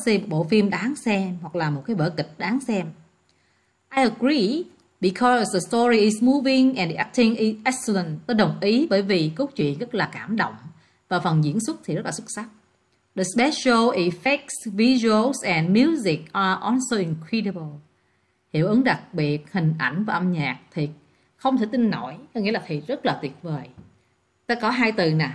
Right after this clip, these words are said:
special effects, hiệu ứng đặc biệt, ok? Visuals, hình ảnh. Titanic is a very sad film. Titanic là bộ phim rất buồn. Nevertheless, many people really love it.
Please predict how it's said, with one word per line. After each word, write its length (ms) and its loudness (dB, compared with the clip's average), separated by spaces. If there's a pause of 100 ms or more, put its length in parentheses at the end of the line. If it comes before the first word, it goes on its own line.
(220)
special 360 0
effects, 720 -2 (200)
hiệu 360 0
ứng 220 2
đặc 220 -4
biệt, 260 -8 (280)
ok? 360 -4 (400)
Visuals, 580 0 (380)
hình 140 0
ảnh. 320 -6 (1800)
Titanic 580 0
is 280 4
a 80 4
very 240 4
sad 240 -2 (180)
film. 280 2 (1300)
Titanic 520 2
là 240 0
bộ 120 -4
phim 260 2
rất 80 -2 (120)
buồn. 340 -2 (200)
Nevertheless, 600 2 (120)
many 200 6
people 420 2
really 240 2
love 340 -4
it. 100 -20